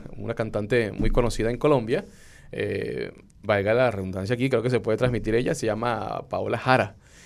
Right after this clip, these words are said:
Y es una cantante y sí, hizo un concierto en West Palm Beach, aquí arriba, y lo hicieron en un restaurante.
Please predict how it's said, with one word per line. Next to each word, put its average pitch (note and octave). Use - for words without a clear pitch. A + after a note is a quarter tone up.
Y A#2
es B2+
una F#3+
cantante D3
y A#2+
sí, A#2+
hizo C3
un A3
concierto D3+
en C3
West A#2
Palm F3
Beach, A2+
aquí A2
arriba, A#2+
y G#2+
lo A2+
hicieron B2+
en C3
un C3
restaurante. B2